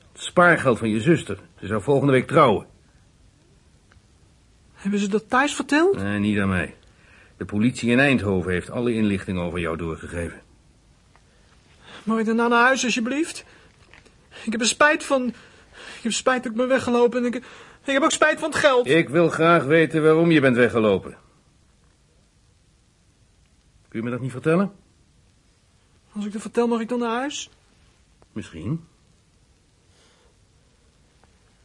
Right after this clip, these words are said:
Speaker 2: Niemand bemoeit zich met me.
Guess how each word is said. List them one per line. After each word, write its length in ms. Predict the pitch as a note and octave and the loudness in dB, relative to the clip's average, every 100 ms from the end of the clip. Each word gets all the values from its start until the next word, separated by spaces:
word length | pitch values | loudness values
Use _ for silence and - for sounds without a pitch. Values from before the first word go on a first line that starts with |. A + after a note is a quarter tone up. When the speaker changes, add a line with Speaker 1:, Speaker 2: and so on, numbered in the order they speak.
| _ _ _ _ _ _ _ _ _ _ | _ _ _ _ _ _ _ _ _ _
Speaker 2:
Niemand 520 | G3+ G3+ A3+ B3+ B3 | -8 -4 -4 -4 -4
bemoeit 320 | A#3+ A#3+ C4+ | -4 -4 -6
zich 120 | B3 | -6
met 220 | A#3 A3+ | -4 -4
me. 120 | G#3 | -4